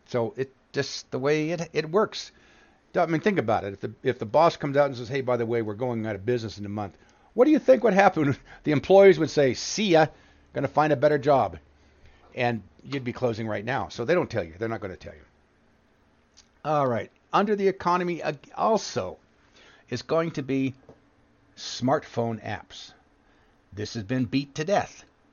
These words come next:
Your apps are following you. Most, if not all, no, I can't say all. I would say about ninety-five percent of millennials. What are millennials? People who were born between eighty-four and, what is it, eighty-four and, uh,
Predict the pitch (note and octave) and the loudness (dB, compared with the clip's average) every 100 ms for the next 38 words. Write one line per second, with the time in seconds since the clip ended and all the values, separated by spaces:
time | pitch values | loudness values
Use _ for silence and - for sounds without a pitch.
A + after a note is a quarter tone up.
0 | _ A#2 D3 - E3+ F3 - - C3+ B2+ | _ -2 -2 2 4 2 0 -6 -4 -2
1 | - D3+ C#3+ G#2+ F2 F2 - _ - B2 | 2 2 2 -2 -10 -18 -20 _ -10 0
2 | F#3 D4+ - - _ _ _ _ _ - | 4 4 2 -16 _ _ _ _ _ 4
3 | G#3+ - E3+ F3+ E3 - E3 A2+ E2+ - | 4 4 2 2 2 4 4 4 2 -8
4 | _ _ _ _ _ C#3+ D3 D3 B2+ A#2 | _ _ _ _ _ -2 2 4 2 -2
5 | - G2 G2 F#2+ F#2+ C3 D3 C3+ C3+ A#2 | -8 -8 -4 -4 -4 0 2 2 0 0
6 | A#2 A2+ B2 B2 B2 A#2 A2 - A2+ G#2 | 0 -2 -2 0 0 -2 -4 -6 -4 -4
7 | F2+ G#2+ G2+ E2+ - F3 C#3+ A#2+ A2 F#2 | -6 -8 -8 -8 -2 0 0 -2 -4 -8
8 | E2+ C#3+ D3+ B2 A2+ F#2+ A2+ A2 G#2 - | -8 -8 -4 -4 -4 -4 -4 -4 -8 -10
9 | A#2 A2 A2+ A2+ G#2 G#2+ A2 F#2 D#2+ _ | -8 -6 -4 -6 -6 -4 -4 -4 -10 _
10 | _ _ - G2+ F#2+ F#2 A2+ A#2 A2 A2+ | _ _ -6 -4 -6 -6 -6 -6 -4 -2
11 | A2+ G#2+ G2 G#2 G2 F#2+ | 0 -2 -4 -6 -6 -8